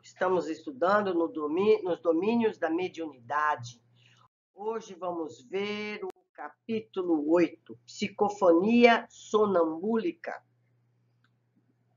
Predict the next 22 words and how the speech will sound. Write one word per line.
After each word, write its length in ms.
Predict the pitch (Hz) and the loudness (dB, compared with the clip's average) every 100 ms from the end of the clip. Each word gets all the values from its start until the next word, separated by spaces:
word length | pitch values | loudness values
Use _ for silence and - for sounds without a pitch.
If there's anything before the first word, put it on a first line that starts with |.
| _ - | _ -16
A 60 | |
anterior 580 | 147 139 160 151 190 220 | -14 -8 -6 -2 0 2
era 340 | 214 180 147 - _ _ | 2 0 -2 -6 _ _
consciente, 680 | 175 170 - 175 139 123 147 | -4 -4 0 0 0 -4 -2
né? 240 | 175 185 | 0 2
Essa 180 | 147 - | -2 -8
aqui 180 | 143 190 | -8 -6
é 80 | 185 | -6
sonambúlica. 840 | - 202 208 160 127 120 _ - _ | -4 -4 -2 -4 -8 -14 _ -20 _
Vamos 260 | 170 196 151 | -2 -2 -4
lá. 220 | - - _ _ _ _ _ _ _ _ _ | -8 -10 _ _ _ _ _ _ _ _ _
Sob 300 | _ 240 226 | _ 0 4
a 80 | 220 | 4
guarda 680 | 196 202 214 226 214 156 143 | 4 6 6 6 4 0 -4
de 140 | 151 | -4
venerado 640 | 143 175 165 170 190 180 | -2 4 6 8 6 4
amigo, 520 | 156 156 175 175 _ _ _ _ _ | -2 -2 -4 -6 _ _ _ _ _
que 160 | - 185 | -2 0
mais 480 | 180 190 226 220 - | 4 6 6 4 -2
se 80 | 185 | -6
nos 240 | 185 - | -6 -6
figurava, 840 | 185 165 165 156 151 135 120 117 | -8 -2 -2 -2 -4 -6 -12 -18